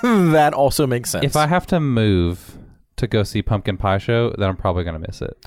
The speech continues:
Speaker 1: That
Speaker 2: Like, <laughs> let's just be
Speaker 1: That
Speaker 2: honest.
Speaker 1: makes sense. Um, and, and again, like, I jokingly just said, "Oh, right, what about food?" Our schedule is so back to back to back to back that at some point, like, we're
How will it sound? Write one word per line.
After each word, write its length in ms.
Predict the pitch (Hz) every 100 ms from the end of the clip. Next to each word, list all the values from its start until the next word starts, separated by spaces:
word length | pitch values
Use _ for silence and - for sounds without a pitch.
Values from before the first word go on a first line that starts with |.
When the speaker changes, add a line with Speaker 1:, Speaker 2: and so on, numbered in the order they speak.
| - - _
Speaker 1:
That 140 | 147 147
Speaker 2:
Like, 200 | - -
<laughs> 0 |
let's 300 | 147 - -
just 460 | 165 180 - - - -
be 140 | 110
Speaker 1:
That 180 | 117 -
Speaker 2:
honest. 40 |
Speaker 1:
makes 180 | 175 160
sense. 420 | - 85 78 - - -
Um, 380 | 117 110 101 101
and, 240 | 165 190 196
and 160 | -
again, 240 | 170 139 101
like, 160 | 98 -
I 120 | 117
jokingly 500 | 110 117 - 107 101
just 180 | 98 -
said, 220 | 98 90
"Oh, 160 | - 117
right, 220 | 101 95
what 100 | 101
about 220 | 92 78
food?" 440 | - - 104 90 85 - - - - - -
Our 160 | 127
schedule 500 | - - 127 151 147
is 300 | 139 110 98
so 300 | - 113 110
back 240 | 101 95 -
to 100 | 104
back 180 | 90 -
to 80 | 90
back 180 | 82
to 100 | -
back 340 | 87 85 135 -
that 140 | 95 -
at 100 | -
some 200 | 101 107
point, 380 | 120 113 117
like, 320 | - 92 82 - _ _ -
we're 400 | 120 110 95